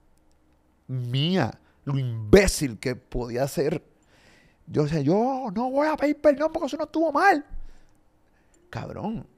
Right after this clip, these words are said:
pero qué imbécil tú eres. O sea, yo, yo, yo analizo cómo yo reaccionaba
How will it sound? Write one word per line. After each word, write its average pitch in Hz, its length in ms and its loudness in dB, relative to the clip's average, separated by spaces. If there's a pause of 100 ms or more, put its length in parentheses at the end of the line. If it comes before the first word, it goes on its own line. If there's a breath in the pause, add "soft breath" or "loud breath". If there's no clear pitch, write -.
(540)
pero 117 160 -12
qué - 80 -10
imbécil 240 520 2
tú 196 160 4
eres. 117 300 4
O - 240 -20
sea, 220 80 2
yo, 151 240 -2
yo, 139 480 2
yo 160 580 2 (800 soft breath)
analizo 110 460 -6
cómo 175 180 -8
yo 185 120 -2
reaccionaba 143 840 0